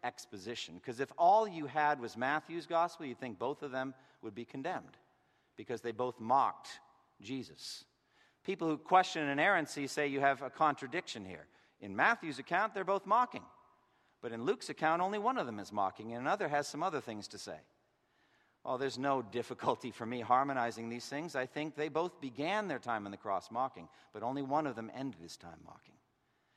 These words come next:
And what do we call that but conversion? And how great is that conversion? I've said before, those four great conversions worthy of meditation. Rahab, who was a Canaanite woman, apart from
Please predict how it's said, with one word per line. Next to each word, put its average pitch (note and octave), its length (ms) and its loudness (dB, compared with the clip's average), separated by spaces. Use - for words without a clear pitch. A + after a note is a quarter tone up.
And G#2+ 160 -8
what D#3 80 4
do G#3 80 2
we F#3 100 -2
call D#3+ 320 6
that C3+ 240 4
but A2 160 -6
conversion? G2+ 600 -4
And F#2 100 -12
how C3+ 220 2
great B2+ 320 -2
is G#2 140 -6
that F2+ 180 -4
conversion? F2 520 -10
I've - 120 -10
said E3 180 0
before, D3 320 2
those A#2+ 160 -2
four E3+ 320 2
great D3+ 240 0
conversions A#2+ 640 -2
worthy C#3+ 260 0
of C#3 80 -4
meditation. B2 600 -4
Rahab, D#3+ 640 2
who C3+ 100 -6
was A#2+ 140 -2
a G#2+ 60 -6
Canaanite F#3+ 680 -2
woman, G3+ 460 0
apart - 520 6
from B2+ 540 4